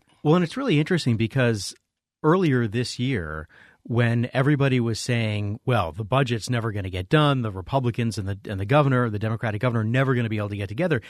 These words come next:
it got done really early, in large part because of what you're saying, where everybody got some amount of money to spend on what they wanted. Given that that's off the table,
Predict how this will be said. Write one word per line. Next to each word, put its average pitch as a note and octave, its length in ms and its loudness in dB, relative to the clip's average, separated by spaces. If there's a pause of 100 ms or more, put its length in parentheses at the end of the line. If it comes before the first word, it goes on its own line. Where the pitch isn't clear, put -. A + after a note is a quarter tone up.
(200)
it G3+ 120 2
got G3+ 200 2
done B2+ 220 2
really A2 380 -2
early, G2 460 -4 (240)
in C3+ 160 2
large G3+ 260 0
part A#2 200 0
because B2+ 260 0
of A2 80 -2
what A#2 160 -2
you're A2+ 80 -6
saying, C3 380 -2
where A2+ 180 0
everybody A#2 580 -2 (360)
got A#2+ 280 0
some C#3+ 200 -2
amount A#2+ 200 -2
of A#2 60 0
money A2 220 -2
to A2 80 -6
spend A#2 240 -4
on G#2+ 160 -6
what G#2+ 200 -6
they G#2 140 -2
wanted. A2+ 480 -4 (480)
Given A3+ 300 4
that B2 160 0
that's C3+ 360 -4
off C3 300 0
the G#2+ 120 -6
table, C3+ 600 -6